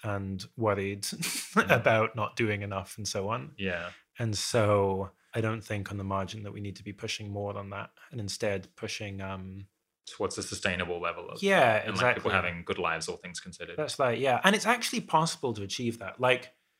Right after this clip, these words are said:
Speaker 1: I feel over the course of the last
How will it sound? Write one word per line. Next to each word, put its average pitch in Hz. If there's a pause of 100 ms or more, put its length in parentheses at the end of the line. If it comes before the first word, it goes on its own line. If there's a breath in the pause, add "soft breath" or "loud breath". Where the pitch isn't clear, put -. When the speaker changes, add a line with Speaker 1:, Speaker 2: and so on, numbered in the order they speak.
(260)
Speaker 1:
I 156
feel 127
over 113
the 110
course - (240)
of 110
the 113
last 104